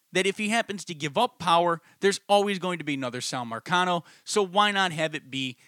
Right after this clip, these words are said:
Lincoln Clay? The problem is what the game is trying to tell you becomes unclear. On one hand, you have Father James, who's trying to get Lincoln out of the racket the whole time, and he's telling you that Lincoln is a bad guy doing horrible things.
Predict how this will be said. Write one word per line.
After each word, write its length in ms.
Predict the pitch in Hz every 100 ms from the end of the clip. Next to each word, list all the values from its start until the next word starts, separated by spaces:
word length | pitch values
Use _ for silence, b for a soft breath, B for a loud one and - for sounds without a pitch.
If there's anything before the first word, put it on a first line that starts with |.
| b
Lincoln 500 | - 131 127 135 120 107 _
Clay? 440 | - 151 143 - - _ _ _ _ _ _ _
The 100 | 160
problem 680 | - 226 226 180 151 127 107 _ _ _ _ _ _ _ _
is 160 | 180 160
what 160 | 220
the 60 | 214
game 240 | 214 220
is 100 | 202
trying 240 | - 175 156
to 80 |
tell 240 | 127 151 139
you 120 | 127
becomes 380 | 120 - 117 113
unclear. 440 | 113 - 123 151 b b b
On 220 | - 160 147
one 200 | 214 226
hand, 280 | 202 190
you 100 | 151
have 200 | 156 160
Father 320 | - 156 147 135
James, 480 | 117 123 - - b b -
who's 160 | 170
trying 260 | - 180 196
to 40 | 185
get 160 | 175
Lincoln 360 | 165 165 165 147
out 140 | 156 147
of 80 | 143
the 60 |
racket 360 | 131 131 - -
the 100 | 117
whole 180 | 127 123
time, 340 | - 110 101 b b b b
and 160 | 165 160
he's 180 | 151
telling 360 | - 165 196 190
you 100 | 175
that 180 | 160 139
Lincoln 300 | 160 151 143
is 140 | 123
a 40 | 117
bad 380 | 110 143 151
guy 240 | 139 120 127
doing 320 | 120 123 120
horrible 480 | 107 - 127 120 110
things. 420 | - 101 - -